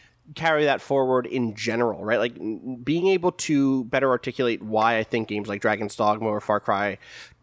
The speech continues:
you know, two are, are good, why I think that they're good, informed how I would eventually write about Breath of the Wild.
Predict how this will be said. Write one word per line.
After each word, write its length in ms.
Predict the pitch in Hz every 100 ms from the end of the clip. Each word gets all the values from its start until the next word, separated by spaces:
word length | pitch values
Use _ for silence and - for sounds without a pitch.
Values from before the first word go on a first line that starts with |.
| -
you 120 | 175
know, 60 | 127
two 340 | - - 139
are, 200 | 123 113
are 320 | - 113 110 110 -
good, 340 | 123 113 -
why 140 | 120
I 60 | 131
think 180 | 147 135
that 100 | 127
they're 140 | 131
good, 460 | 107 113 117 160 202 - _ _ _ _
informed 580 | 165 156 - 196 202 170
how 240 | - 147 156
I 80 |
would 140 | 156 147
eventually 400 | 131 131 127 120
write 140 | 120
about 160 | 110 107
Breath 180 | 107 110
of 80 | 110
the 80 |
Wild. 480 | 101 92 90 80 69